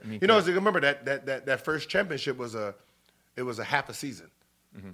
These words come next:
Speaker 2: So, you know, Pat wasn't gonna come down for that. If they would've lost that, I'm pretty sure Pat
Speaker 1: Mm-hmm.
Speaker 2: was coming down for the next season.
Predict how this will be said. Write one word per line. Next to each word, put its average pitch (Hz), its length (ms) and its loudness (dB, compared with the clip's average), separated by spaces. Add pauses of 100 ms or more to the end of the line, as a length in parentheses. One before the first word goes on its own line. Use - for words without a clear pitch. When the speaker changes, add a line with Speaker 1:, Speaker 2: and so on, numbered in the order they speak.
(180)
Speaker 2:
So, 135 360 2
you 151 100 -4
know, 104 140 -4
Pat - 360 -6
wasn't 104 200 -6
gonna 98 120 -12
come 107 160 -12
down 98 180 -8
for - 100 -8
that. 117 120 -2
If 110 100 -4
they 147 100 4
would've 135 180 4
lost 131 300 6
that, 127 180 2
I'm 107 120 0
pretty 113 240 -4
sure 104 180 -8
Pat - 140 -8
Speaker 1:
Mm-hmm. 95 80 -6
Speaker 2:
was 92 80 -14
coming 95 220 -12
down 87 120 -14
for 87 120 -20
the 87 60 -18
next - 220 -20
season. - 220 -20